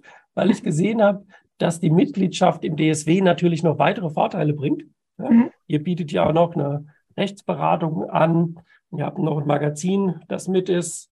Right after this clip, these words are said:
Speaker 1: Seminare, Aktienforen. Ich will jetzt gar nicht alles auflesen, aber ich will unsere Hörer da draußen sagen, also wer Einzelaktien kauft, hält und sich damit beschäftigt,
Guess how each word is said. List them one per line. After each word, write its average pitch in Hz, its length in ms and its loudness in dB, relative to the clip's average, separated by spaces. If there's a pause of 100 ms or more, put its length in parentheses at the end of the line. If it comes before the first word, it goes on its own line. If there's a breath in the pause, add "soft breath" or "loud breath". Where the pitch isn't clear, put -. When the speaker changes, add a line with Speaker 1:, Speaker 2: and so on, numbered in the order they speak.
(200)
Speaker 1:
Seminare, 165 680 2
Aktienforen. 180 540 0
Ich 151 80 -2
will 196 100 -2
jetzt 208 160 2
gar 202 140 -4
nicht 208 140 -4
alles 180 200 -2
auflesen, 196 440 -2
aber 185 140 -2
ich 175 60 -2
will 202 120 -2
unsere 196 200 -2
Hörer 208 280 0
da 190 100 0
draußen 170 340 -4
sagen, 143 300 -4
also 143 220 -4
wer 202 260 0 (320 soft breath)
Einzelaktien 202 880 -2
kauft, - 600 0
hält 190 560 -2 (280)
und 175 140 -2
sich 190 140 -4
damit 180 280 -2
beschäftigt, 180 720 -4